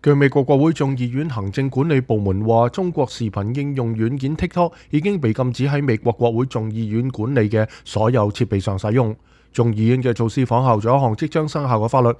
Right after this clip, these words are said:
就係禁止喺所有美國聯邦政府擁有設備上使用 TikTok。眾議院首席行政事務官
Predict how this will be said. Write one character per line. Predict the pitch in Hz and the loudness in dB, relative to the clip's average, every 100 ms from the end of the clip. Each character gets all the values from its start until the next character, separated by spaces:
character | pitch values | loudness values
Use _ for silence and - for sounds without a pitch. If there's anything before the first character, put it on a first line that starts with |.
| _ | _
就 | - | -2
係 | 117 117 - - | -2 -2 -10 -2
禁 | 135 135 | 0 0
止 | 127 131 | -4 -4
喺 | 143 123 139 | -2 -2 -2
所 | 117 135 | 0 2
有 | 131 | 2
美 | 123 117 | 2 0
國 | 139 113 | 0 -2
聯 | 95 110 | -4 -2
邦 | 160 | -4
政 | 143 120 | -2 -2
府 | 131 | -2
擁 | 135 120 | -2 0
有 | 139 110 | 2 0
設 | 113 | 0
備 | 110 104 | 0 0
上 | 98 98 - _ | 0 -4 -4 _
使 | - 98 | -8 -4
用 | 110 90 | -4 -4
TikTok。 | 123 135 131 - _ _ _ _ - | -4 0 -2 -2 _ _ _ _ -2
眾 | 123 123 | 0 2
議 | 123 | 2
院 | 120 123 | 2 0
首 | 139 120 127 | -2 -2 -2
席 | 135 | -4
行 | 101 104 107 | -4 -6 -4
政 | 139 135 | -4 -4
事 | - | -4
務 | 120 117 117 117 | -4 0 0 0
官 | 165 165 | -2 -4